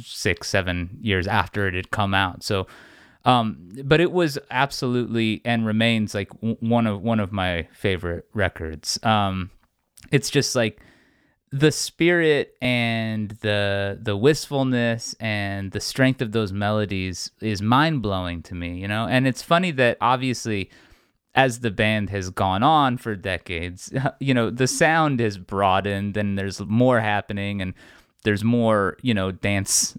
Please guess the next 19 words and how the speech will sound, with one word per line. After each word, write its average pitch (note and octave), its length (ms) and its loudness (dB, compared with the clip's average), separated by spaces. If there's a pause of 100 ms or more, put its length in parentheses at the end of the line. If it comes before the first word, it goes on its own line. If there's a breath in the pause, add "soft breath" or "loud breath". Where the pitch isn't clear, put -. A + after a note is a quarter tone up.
dance A2+ 360 2
rhythms G#2+ 640 0
and, F#2+ 260 -2
and, G#2 380 0
you C3+ 160 4
know, G2 400 0
and G#2+ 260 -4
kind A#2 140 -2
of G2+ 100 -2
big, G#2+ 380 -2
big A2 160 2
moments. A2 480 0
But - 280 -2 (580 soft breath)
the, C#3 200 2 (140)
the, B2+ 400 2
the, A#2+ 360 -2
uh, G#2 500 -2 (100)
the G#2 460 -4
s-, - 240 -8